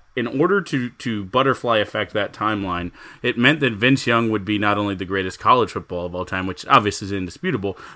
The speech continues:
but would also have a similar career in the N F L. Would you push that button?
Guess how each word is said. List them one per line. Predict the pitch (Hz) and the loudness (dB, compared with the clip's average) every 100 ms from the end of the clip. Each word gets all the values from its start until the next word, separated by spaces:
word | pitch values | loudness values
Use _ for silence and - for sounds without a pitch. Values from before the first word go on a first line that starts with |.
| - | 0
but | |
would | 180 185 | 4 6
also | 208 - 185 147 | 4 6 8 10
have | 147 143 131 | 10 10 8
a | 120 | 4
similar | - 143 135 123 117 110 107 | 4 4 4 2 4 4 2
career | - 117 113 110 104 98 - - _ | -4 -2 0 0 0 -4 -8 -20 _
in | 147 147 139 | 6 8 8
the | 135 | 6
N | 120 113 | 4 2
F | 104 - | 2 0
L. | 87 80 | -2 -2
Would | 87 104 139 | -2 4 4
you | 123 143 | 4 2
push | 135 123 | 4 2
that | - 98 90 | 2 -2 0
button? | 90 76 78 | -6 -8 -18